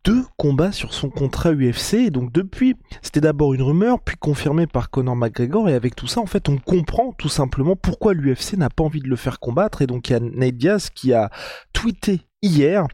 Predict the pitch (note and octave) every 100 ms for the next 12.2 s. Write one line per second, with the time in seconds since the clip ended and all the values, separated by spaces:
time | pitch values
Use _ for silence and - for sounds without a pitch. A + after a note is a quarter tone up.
0 | - - - - - _ _ C3 D#3+ G3
1 | A#3 F3+ C3 D3 F#3 - - C#3+ C#3 F#3+
2 | E3 C3+ A#2+ D#3 E3 D3 C3 C#3+ B2 A#2+
3 | D#3 F3 C#3 B2+ - D3+ D3 B2+ A2+ A#2+
4 | D#3 D3 D3 C3+ B2+ E3 D3+ A2+ - A#2+
5 | - - E3+ C#3+ C3+ B2+ A#2 - D#3+ C3
6 | C3+ C3 B2+ - C3+ D3 F#3 C#3 B2+ A#2+
7 | A#2+ C3 B2+ E3+ E3 C3+ D3 C#3 A#2 -
8 | A#2+ C#3+ C3+ - D3 C#3+ B2+ A#2 - F3+
9 | D3 - A#2+ C3 - A#2+ D3 - - -
10 | A#2+ - B2 - - - - - D#3 C3
11 | B2 A#2 A2+ A#2+ C3 A#2+ - A#2 - A2
12 | B2+